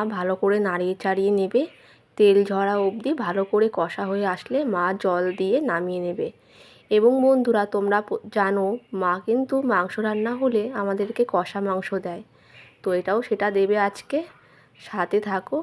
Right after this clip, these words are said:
এবং সম্পূর্ণ ভিডিওটি দেখো। ভালো লাগলে চ্যানেলটি সাবস্ক্রাইব করতে ভুলো না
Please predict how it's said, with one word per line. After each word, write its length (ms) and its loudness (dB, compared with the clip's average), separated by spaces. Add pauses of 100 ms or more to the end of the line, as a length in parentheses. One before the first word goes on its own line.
এবং 200 -2 (200)
সম্পূর্ণ 540 0
ভিডিওটি 520 -2
দেখো। 400 2 (680)
ভালো 320 0
লাগলে 420 2
চ্যানেলটি 460 2
সাবস্ক্রাইব 560 -4
করতে 340 0
ভুলো 300 2
না 120 0